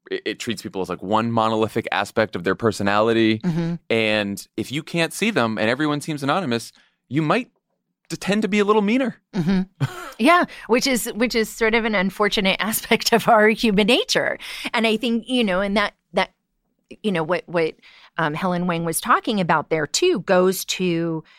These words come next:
Speaker 2: you know, m-, many aspects of the, the kind of intertwining of human nature and technology. And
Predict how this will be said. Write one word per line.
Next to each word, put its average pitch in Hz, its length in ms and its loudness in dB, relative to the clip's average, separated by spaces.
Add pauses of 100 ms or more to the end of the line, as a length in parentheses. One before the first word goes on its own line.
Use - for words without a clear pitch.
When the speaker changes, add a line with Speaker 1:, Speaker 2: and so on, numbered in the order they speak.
(260)
Speaker 2:
you 202 100 -2
know, 180 120 -2
m-, - 280 -14 (120)
many 214 500 2
aspects 170 800 -2
of 165 400 0
the, 180 180 -4 (120)
the 170 320 -6
kind 180 200 -4
of 175 160 -4
intertwining 165 800 0
of 151 100 -8
human 165 280 0
nature 156 320 -2
and 143 160 -4
technology. - 800 -8 (440)
And 160 360 0